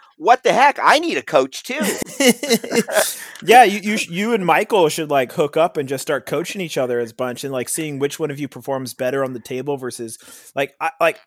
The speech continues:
Speaker 1: Well, well, I
Speaker 2: maybe
Speaker 1: know what's gonna happen there. Then, then it'll be Mike doing well with me as, as the coach. <laughs>
Speaker 2: Hey,
Speaker 1: As we
Speaker 2: sometimes
Speaker 1: are.
Speaker 2: you just gotta be the coach. Like, you know, you don't do well, but you make others do well on your team. So you, you're boosting up your team, and that is satisfactory enough.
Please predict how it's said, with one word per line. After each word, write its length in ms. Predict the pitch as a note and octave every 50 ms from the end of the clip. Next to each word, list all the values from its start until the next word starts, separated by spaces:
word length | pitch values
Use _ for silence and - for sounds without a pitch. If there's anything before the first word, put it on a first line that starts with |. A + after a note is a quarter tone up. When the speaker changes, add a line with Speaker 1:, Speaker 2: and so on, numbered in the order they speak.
| _ _ _ _ _ _ - _ -
Speaker 1:
Well, 140 | E3 D3+ C#3+
well, 60 | C#3+
I 40 | C#3+
Speaker 2:
maybe 100 | D#3+ F3+
Speaker 1:
know 80 | F#3 G#3
what's 160 | G3 - -
gonna 180 | F3+ - - -
happen 140 | - C#3 C#3+
there. 160 | E3+ E3+ C#3
Then, 240 | B2 C#3+ D3 C#3+ C#3
then 140 | - D#3+ D#3+
it'll 100 | D3 C#3
be 140 | C3 C3 A#2+
Mike 380 | A#2+ B2+ C3 D#3 F#3 - -
doing 280 | - D3 B2 A#2 A2 G#2
well 240 | A2 A2 G#2+ G#2+ A2
with 160 | A2+ A2+ G#2
me 220 | A#2+ C3 C3 C3
as, 120 | A#2 A2+ - -
as 220 | B2 A#2+ A#2 A2
the 120 | F#2+ A2+ A2
coach. 540 | - - D3 D#3 B2+ G2 F#2+ - - - A#2
<laughs> 0 |
Speaker 2:
Hey, 140 | A#2 A#2+ -
Speaker 1:
As 260 | - C#3+ C#3 D#3 -
we 120 | C3 C3
Speaker 2:
sometimes 460 | A#2+ F#3+ G3 G#3+ - C#4+ D4 C#4+ C4+ -
Speaker 1:
are. 20 |
Speaker 2:
you 60 | A#3 F#3+
just 160 | G#3+ G3 -
gotta 260 | - - D#3 E3+ E3+
be 220 | C#3 B2 D3+ E3
the 120 | D#3+ C#3+ A#2
coach. 480 | - - E3 D#3 B2 - - - -
Like, 260 | - B2+ C3 B2+ - C#3+
you 60 | C#3
know, 320 | D3+ D#3 E3+ F#3 G#3 G#3 G3+ - - - _ -
you 100 | E3 G#3
don't 220 | A3 A3+ G3 E3
do 180 | - G#3+ B3 C#4+
well, 420 | A3 E3+ D3+ C#3+ C#3+ C#3 C#3+ - - - -
but 200 | - E3+ D#3 D3+
you 100 | E3+ D#3+
make 340 | D3 D3+ D#3+ E3+ G3 F#3+ - -
others 400 | E3 F3+ G3+ G#3 A3+ G3+ E3 C3+
do 140 | - D3+ C#3
well 240 | C3+ C#3 C#3 C#3 C#3
on 140 | C3+ B2+
your 120 | B2 A#2+ A#2
team. 420 | - - - A#3 G3+ C3+ A2 G#2+
So 140 | G2+ - C3+
you, 80 | C3+ C#3
you're 180 | C3 C3+ C#3+ C3
boosting 460 | A#2+ - D#3 D#3+ - - - F3+ F3
up 220 | E3+ D#3+ - -
your 100 | C#3 C3
team, 520 | - - - - A#3 F3 D3 C3 B2+ B2+ C3+ - _ -
and 160 | - B2+ C3
that 240 | E3 F#3+ A3 - -
is 80 | C#3+ -
satisfactory 720 | - F3 E3 F3 F3 - - F3+ G3 - - G#3 G#3 G#3+
enough. 400 | A3+ C#4 C#4+ G#3+ A#2+ G#2+ - _